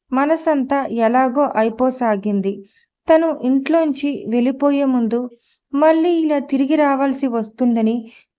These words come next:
కల్లో కూడా అనుకోలేదు. ఇంటి ముందు ఆవరణలో శేఖరం కారు లేదు.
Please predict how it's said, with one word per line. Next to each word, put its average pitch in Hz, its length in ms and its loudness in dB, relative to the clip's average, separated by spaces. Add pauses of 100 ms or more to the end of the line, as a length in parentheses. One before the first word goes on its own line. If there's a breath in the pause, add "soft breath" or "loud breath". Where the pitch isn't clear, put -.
కల్లో 262 340 2
కూడా 277 320 0
అనుకోలేదు. 220 800 -2 (480)
ఇంటి 349 240 0
ముందు 311 440 0
ఆవరణలో 240 680 0
శేఖరం 277 600 -2
కారు 220 320 0
లేదు. 208 420 -2